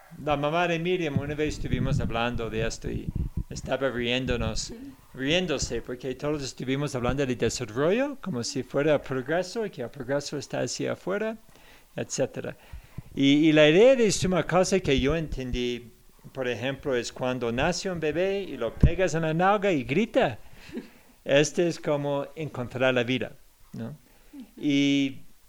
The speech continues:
y la noción es que la vida no está en el futuro, está en cuidar la capacidad de sentir la vida,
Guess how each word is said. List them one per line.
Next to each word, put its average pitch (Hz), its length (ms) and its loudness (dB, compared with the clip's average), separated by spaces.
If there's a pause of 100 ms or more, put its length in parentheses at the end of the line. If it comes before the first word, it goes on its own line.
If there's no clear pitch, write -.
y 170 140 -6
la 139 120 2
noción 226 640 0
es 180 180 -2
que 151 200 0
la 135 140 2
vida 226 360 0
no 185 180 0
está 196 380 0
en 185 80 -2
el 147 100 -2
futuro, 143 680 -6 (520)
está 160 520 0
en 190 120 -2
cuidar 156 600 4
la 160 120 2
capacidad 131 640 0
de 151 140 0
sentir 127 480 -2
la - 80 -4
vida, - 280 -10